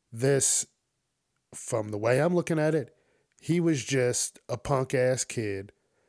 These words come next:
being rude to his mother. I mean, maybe that's the problem. She should have duct taped his ass sooner.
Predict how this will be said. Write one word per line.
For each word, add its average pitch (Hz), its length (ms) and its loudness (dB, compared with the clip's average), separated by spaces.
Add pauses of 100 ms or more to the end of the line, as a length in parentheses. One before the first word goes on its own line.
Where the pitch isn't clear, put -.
(280)
being 127 320 0
rude 139 360 2
to 151 100 0
his 143 180 2
mother. 107 480 -2 (180)
I 123 60 -4
mean, 113 240 0
maybe 110 220 -2
that's 113 240 -2
the 98 80 -12
problem. 120 420 -2
She 110 200 -8
should 104 200 -8
have 95 140 -8
duct - 240 -6
taped 104 240 -6
his 98 180 -8
ass 104 240 -6
sooner. 110 400 -6